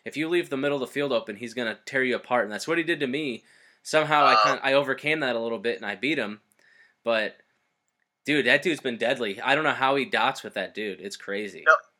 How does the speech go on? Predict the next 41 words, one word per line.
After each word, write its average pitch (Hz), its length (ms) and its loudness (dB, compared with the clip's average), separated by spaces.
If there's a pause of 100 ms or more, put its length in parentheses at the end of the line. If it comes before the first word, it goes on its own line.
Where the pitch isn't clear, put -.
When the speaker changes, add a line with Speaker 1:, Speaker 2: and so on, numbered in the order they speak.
Speaker 2:
honestly, - 320 4
C - 160 2 (160)
P 185 80 2
is 165 100 0
having, 135 320 8
like, 110 180 4 (440)
C - 240 0
P 240 80 2
has 202 140 6
a 180 40 2
trio 175 520 4
of 127 100 -2 (160)
three 156 340 0
rookies. - 680 0 (180)
This - 140 0
quarterback, 170 680 10 (400)
Speaker 1:
The 120 60 -4
wide 131 180 2
Speaker 2:
this 135 80 6
Speaker 1:
receiver, 120 400 4
Speaker 2:
running 117 60 -10
back 143 260 8
has - 260 -10
actually 120 300 0
Speaker 1:
and - 20 -20 (220)
Speaker 2:
turned 156 320 2
out 143 160 8
to - 100 -14
be 131 60 -4 (160)
pretty - 240 4
Speaker 1:
Yeah, 127 100 0
the 135 60 8
Speaker 2:
good, 131 240 8
Speaker 1:
running 107 80 -2
Speaker 2:
and 107 80 -2
then 117 160 2
Speaker 1:
back, - 60 -4
Speaker 2:
a - 20 -4
wide 127 180 6
Speaker 1:
yeah. 127 60 -6
Speaker 2:
receiver, 117 720 0